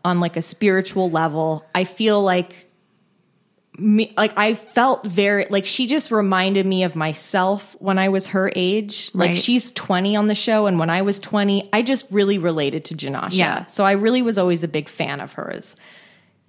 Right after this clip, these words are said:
Speaker 1: I also, uh, am, am, am the type of person who that is, like, my fear is oversleeping
Speaker 2: Yeah.
Speaker 1: for something huge like this. In the first episode of the season, she overslept, causing her to be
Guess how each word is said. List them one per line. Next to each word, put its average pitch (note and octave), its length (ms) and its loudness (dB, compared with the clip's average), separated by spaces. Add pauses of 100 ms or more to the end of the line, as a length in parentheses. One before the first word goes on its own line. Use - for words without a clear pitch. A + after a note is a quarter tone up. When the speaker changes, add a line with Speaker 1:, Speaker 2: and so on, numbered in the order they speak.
(180)
Speaker 1:
I B3 200 4
also, A3+ 560 2 (120)
uh, F3 300 2
am, E3+ 260 0 (120)
am, D#3+ 320 0 (100)
am E3+ 300 0
the F3 60 2
type G#3+ 280 0
of A#3 120 0
person F#3 520 0
who D#3+ 300 -2
that D#3+ 240 2
is, E3 200 -2
like, D#3 200 -2
my E3 160 4
fear D#3 380 0
is - 280 0
oversleeping E3 1040 0 (180)
Speaker 2:
Yeah. E3+ 280 0 (360)
Speaker 1:
for F3 220 0
something D#3+ 560 -2 (200)
huge D#3 420 0
like - 220 -4
this. - 460 -10 (720)
In A3+ 100 6
the A3+ 80 4
first B3+ 400 0
episode C4+ 400 0
of B3+ 60 -4
the C#4 80 0
season, D#3+ 560 -2
she - 360 -2
overslept, F#3+ 840 0 (140)
causing F3 500 0
her A#3 160 4
to A#3 80 0
be E3 200 -6